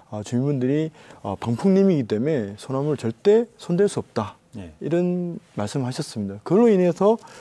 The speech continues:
Speaker 1: 어, 나무 숲속을 들어가면 지금 그냥 성냥개비처럼 콩나무 시루처럼 자라고 있습니다.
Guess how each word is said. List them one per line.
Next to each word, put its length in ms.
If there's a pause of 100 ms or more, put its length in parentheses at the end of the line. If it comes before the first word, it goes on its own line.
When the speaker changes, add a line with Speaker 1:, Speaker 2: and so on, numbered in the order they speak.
(260)
Speaker 1:
어, 160
나무 320
숲속을 420
들어가면 480
지금 340
그냥 300
성냥개비처럼 1040
콩나무 320
시루처럼 520
자라고 340
있습니다. 480